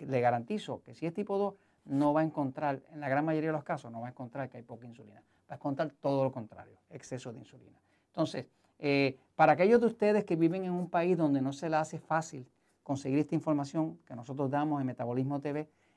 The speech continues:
yo les recomiendo que vayan a metabolismo V I P punto com.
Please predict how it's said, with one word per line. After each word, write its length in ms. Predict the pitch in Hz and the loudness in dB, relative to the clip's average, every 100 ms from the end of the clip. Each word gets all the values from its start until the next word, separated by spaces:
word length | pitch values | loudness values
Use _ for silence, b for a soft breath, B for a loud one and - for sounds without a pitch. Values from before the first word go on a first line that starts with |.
| _ | _
yo 180 | 147 147 | 4 6
les 160 | 170 | 6
recomiendo 680 | 175 185 185 165 165 180 - - | 4 0 0 0 0 -2 -8 -12
que 140 | 127 | -4
vayan 400 | 123 143 160 151 | -2 0 0 0
a 80 | 135 | -2
metabolismo 600 | 127 120 120 147 160 151 | -4 -6 -4 -2 0 2
V 220 | 151 143 | 2 2
I 60 | 139 | 0
P 220 | 151 185 _ _ _ | -4 -8 _ _ _
punto 320 | 143 139 139 | -4 -2 -2
com. 160 | 120 | -6